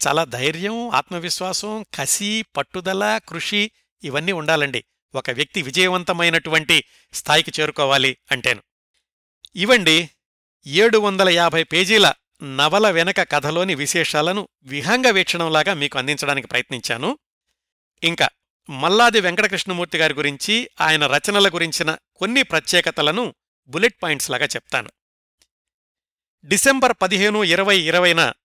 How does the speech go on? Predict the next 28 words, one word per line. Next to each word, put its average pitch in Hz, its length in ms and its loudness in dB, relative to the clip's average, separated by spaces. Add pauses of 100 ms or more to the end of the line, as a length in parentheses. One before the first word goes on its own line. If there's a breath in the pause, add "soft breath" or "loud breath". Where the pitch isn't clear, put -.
(120)
విడుదల 175 300 0
కాబోతున్న 156 540 0
మల్లాది 170 460 2
గారి 151 260 0
నూట 156 360 -4
ఏడవ 170 420 2
నవల 143 260 0
పేరు 156 380 0 (140)
డివైన్ 185 480 0
కామెడీ. 135 380 -4 (1000)
జనవరి 220 580 0 (220)
ఇరవై 190 320 0
ఇరవై 170 300 -2
ఒకటిలో 170 340 -4
విడుదల 151 300 0
కాబోతున్న 139 480 -4
మల్లాది 151 400 0
గారి 143 200 2
క్రైమ్ 160 560 -2
నవల 143 200 0
పేరు 151 420 -4 (640)
నూట 160 220 -4
ఎనిమిదవ 151 380 0
నవల 131 360 0 (220)
ముట్టడి. 127 480 -4 (760)
ఈ 165 180 2
యాభై 151 220 2
సంవత్సరాల్లో 151 680 -2